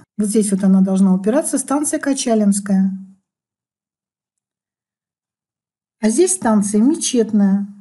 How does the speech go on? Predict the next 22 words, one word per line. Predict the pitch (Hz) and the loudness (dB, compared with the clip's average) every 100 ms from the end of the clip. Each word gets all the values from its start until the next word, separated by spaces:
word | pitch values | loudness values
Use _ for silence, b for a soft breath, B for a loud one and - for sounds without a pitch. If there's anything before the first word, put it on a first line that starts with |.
| _ _ | _ _
А | 214 220 | -2 0
должна | 247 269 349 | 0 0 2
она | 359 226 | 2 2
находиться | 202 208 208 220 196 190 190 | 2 0 2 2 2 0 2
где-то | 185 311 294 | 2 0 0
вот | 202 | -2
здесь, | 180 214 208 | 0 0 0
вот | 196 | -2
эта | 190 | 0
станция | 190 196 185 190 | 0 0 0 2
Мечетная. | 185 185 - 190 185 | 0 0 -2 0 2
На | 214 | 0
самом | 226 330 302 | 0 0 0
деле | 220 196 | 2 2
она | 196 | 2
находится | 208 202 202 202 185 | 2 0 -2 -2 -2
здесь, | 185 320 - | 0 0 -2
да, | 208 185 | -2 0
это | 262 269 | -2 -2
логично, | 202 190 196 - 214 | 0 0 -2 -2 -2
эта | 190 175 | -2 -4
станция, | - 220 269 - 311 | -4 -4 -2 -2 -6